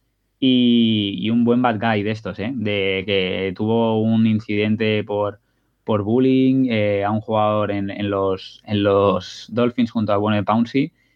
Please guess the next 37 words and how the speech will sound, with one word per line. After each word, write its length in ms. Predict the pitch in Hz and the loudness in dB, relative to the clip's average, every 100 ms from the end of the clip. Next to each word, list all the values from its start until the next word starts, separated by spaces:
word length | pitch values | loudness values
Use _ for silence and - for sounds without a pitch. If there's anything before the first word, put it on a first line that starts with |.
| _ _ | _ _
Y 440 | 123 117 110 110 | 0 2 2 2
luego 640 | 107 117 117 127 127 120 107 - _ | 2 2 2 2 2 2 -2 -10 _
el 180 | 127 113 | -4 -2
tío 240 | 120 123 | 0 0
fue, 280 | 110 - 117 117 | 0 0 2 2
eh, 480 | 107 104 101 98 95 - | 0 -2 -4 -6 -8 -6
a, 300 | 104 98 95 101 | -2 -2 -2 -2
a 40 | |
rehabilitación 720 | 104 104 104 95 95 120 131 139 | -2 -2 -2 -2 -2 0 2 2
de, 480 | 113 104 101 92 - _ _ - | 2 2 0 -4 -10 _ _ -4
a 100 | 110 | 0
un 140 | 110 | 0
centro 280 | 120 127 120 | 2 2 2
y 40 | 120 | 0
tal, 200 | 135 165 | 0 0
y 80 | |
luego 260 | 113 113 123 | 0 2 2
ya 80 | 120 | 2
le 100 | 120 | -2
firmaron 380 | 117 110 120 120 | -2 -2 0 0
los 140 | 107 | 0
Bills 200 | 120 143 | -2 -2
y 120 | 107 | -2
ahí 160 | 92 101 | -2 0
ha 80 | 107 | 0
crecido 400 | 107 - 104 110 | -2 -2 0 0
totalmente. 580 | 101 92 92 101 90 | 0 0 0 -2 -4
O 40 | 85 | -6
sea, 360 | - 92 90 | -4 -2 0
le 60 | 90 | 0
han 80 | 92 | 0
lle-, 320 | 98 101 101 | 0 0 -2
tres 240 | - 110 110 | 0 -2 0
Pro 180 | 110 | -2
Bowls 440 | 98 110 113 113 - | 2 2 4 2 2
ha 100 | 101 | 2
hecho, 480 | 110 - 117 113 | 2 0 0 0